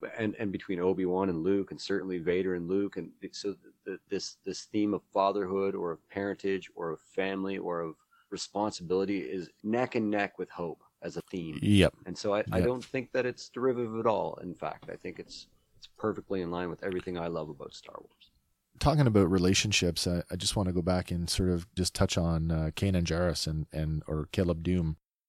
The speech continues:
Speaker 2: And,
Speaker 1: Mm.
Speaker 2: uh, I couldn't help but think as I'm watching this, like, how,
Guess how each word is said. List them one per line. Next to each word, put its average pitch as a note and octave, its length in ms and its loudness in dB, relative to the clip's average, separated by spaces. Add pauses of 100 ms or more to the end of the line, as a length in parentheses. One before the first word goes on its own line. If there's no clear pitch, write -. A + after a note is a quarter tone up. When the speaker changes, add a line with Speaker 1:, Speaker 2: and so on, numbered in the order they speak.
Speaker 2:
And, F2+ 360 4
Speaker 1:
Mm. F2+ 40 6
Speaker 2:
uh, - 80 0
I A2 80 4
couldn't E4+ 320 6
help B2 260 6
but G#2+ 140 8
think A2+ 300 4
as F#2+ 120 6
I'm E2+ 180 4
watching F2+ 460 2
this, D#2+ 280 2
like, E2+ 400 2 (420)
how, A#2+ 800 6